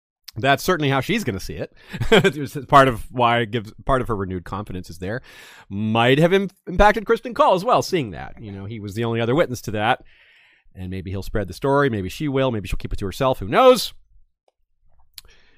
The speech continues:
This is a good segue to our next section. The heart in conflict with itself. <laughs> Ha ha, you see what I did there. Brown heart and white heart.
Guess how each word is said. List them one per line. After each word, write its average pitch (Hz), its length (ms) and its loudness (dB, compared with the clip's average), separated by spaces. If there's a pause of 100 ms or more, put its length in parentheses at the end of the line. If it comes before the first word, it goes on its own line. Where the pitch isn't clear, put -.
(220)
This 135 80 0
is 135 40 0
a 143 40 2
good 147 120 4
segue 160 440 8
to 160 120 4
our 143 100 4
next 147 200 2
section. 208 440 0 (420)
The 139 220 8
heart 185 380 10
in 160 200 2
conflict 160 420 4
with 131 120 -2
itself. 143 380 2
<laughs> - 60 0
Ha 131 160 6
ha, 127 180 4
you 120 160 -2
see 104 180 -8
what 82 120 -10
I 78 100 -10
did 76 180 -14
there. 76 180 -12
Brown 196 300 6
heart 214 240 8
and 233 120 0
white 127 260 6
heart. 110 300 -2